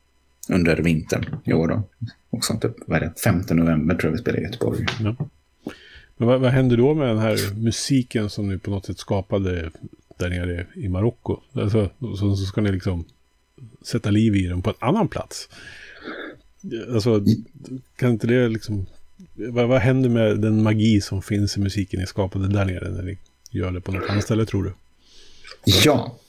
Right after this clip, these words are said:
Speaker 1: och det är det här som är så jävla intressant, tycker jag. Att liksom... Hur ska man säga? Att...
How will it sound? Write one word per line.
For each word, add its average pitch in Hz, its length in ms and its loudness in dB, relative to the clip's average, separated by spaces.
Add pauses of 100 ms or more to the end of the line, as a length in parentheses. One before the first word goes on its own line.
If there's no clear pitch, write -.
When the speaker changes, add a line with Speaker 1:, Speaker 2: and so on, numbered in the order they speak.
Speaker 1:
och 98 100 4
det 104 80 8
är 104 40 6
det 107 60 6
här 127 280 4
som 110 160 4
är 95 40 4
så 98 120 2
jävla 85 200 4
intressant, - 720 2
tycker 95 220 2
jag. 65 200 0
Att - 140 0
liksom... 87 440 2 (1500)
Hur 113 80 4
ska 101 120 0
man 98 100 6
säga? 98 440 4 (160)
Att... - 320 -4